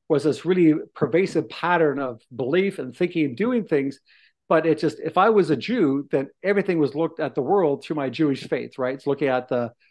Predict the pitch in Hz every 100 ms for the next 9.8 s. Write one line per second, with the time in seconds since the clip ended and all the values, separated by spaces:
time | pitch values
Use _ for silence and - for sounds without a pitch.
0 | _ _ _ _ _ _ _ _ _ _
1 | - 135 131 147 147 143 156 160 151 139
2 | 135 139 143 160 139 135 139 135 131 131
3 | 160 160 156 165 - 160 156 151 147 143
4 | 151 139 131 123 - _ _ - 139 156
5 | - 135 135 135 - 160 135 127 127 120
6 | 120 117 - - _ _ _ - 147 139
7 | 123 151 156 156 160 127 107 180 165 160
8 | 156 151 151 143 139 131 151 - - 131
9 | 123 196 165 156 151 147 143